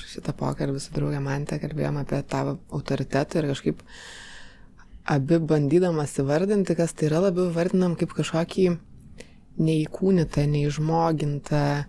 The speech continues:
kažkokių vertybių ar va tų idėjų rinkinį, mm, kuris yra tarsi beformis, bet toks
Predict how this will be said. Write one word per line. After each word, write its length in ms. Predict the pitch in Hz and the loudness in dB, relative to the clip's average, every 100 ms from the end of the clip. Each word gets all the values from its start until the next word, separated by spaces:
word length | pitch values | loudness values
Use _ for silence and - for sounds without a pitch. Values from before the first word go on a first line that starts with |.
| - - - - - - - | -10 -20 -20 -20 -20 -18 -6
kažkokių 400 | 143 147 - 156 | -4 -2 0 0
vertybių 600 | 143 - - 170 214 202 | 0 -2 -2 2 4 4
ar 100 | 160 | 2
va 80 | 147 | 0
tų 220 | - 170 | 0 0
idėjų 480 | 147 147 165 165 151 | 2 4 4 4 4
rinkinį, 600 | 175 196 160 139 135 135 156 - - - - - - - - - - - - - | 4 4 2 0 2 2 0 -6 -20 -20 -20 -20 -20 -20 -20 -20 -20 -20 -12 -2
mm, 520 | 143 139 139 135 135 - - - - - - - - | 2 4 2 2 -2 -8 -20 -20 -20 -20 -20 -18 -2
kuris 300 | 160 165 - | 0 2 2
yra 160 | 160 160 | 2 2
tarsi 380 | 156 156 175 147 | 0 2 2 4
beformis, 920 | 147 - 156 160 202 220 247 240 208 | 2 0 2 4 6 6 4 0 0
bet 180 | 180 175 | 0 2
toks 380 | 170 170 - | 2 0 -4